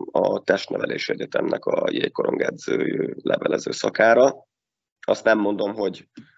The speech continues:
hogy ebben szeretnék elhelyezkedni, de úgy gondolom, amíg jégkorongozom, addig, addig megéri tanulni. És, ö, egyébként szeretem, szeretem, szerettem csinálni, mikor volt a, a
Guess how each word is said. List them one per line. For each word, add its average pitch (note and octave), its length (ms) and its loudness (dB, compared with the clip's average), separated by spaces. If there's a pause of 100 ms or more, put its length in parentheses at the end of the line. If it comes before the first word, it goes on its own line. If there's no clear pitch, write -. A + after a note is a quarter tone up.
(140)
hogy G2 140 0
ebben G2 260 4
szeretnék G2 500 -2
elhelyezkedni, A#2 720 4
de G2+ 520 2
úgy F2+ 160 -2
gondolom, G2 320 -2
amíg E2+ 240 -4
jégkorongozom, G#2 680 2
addig, E2+ 440 -2
addig - 280 -2
megéri - 400 -2
tanulni. D#2+ 560 4 (560)
És, - 340 4
ö, G2+ 560 2 (200)
egyébként F#2 440 2
szeretem, F#2 560 0 (480)
szeretem, G2 540 0 (420)
szerettem F#2 460 0
csinálni, G#2 400 0
mikor F#2+ 400 -2 (300)
volt F#2+ 460 2
a, F#2+ 400 2 (500)
a G2 1000 0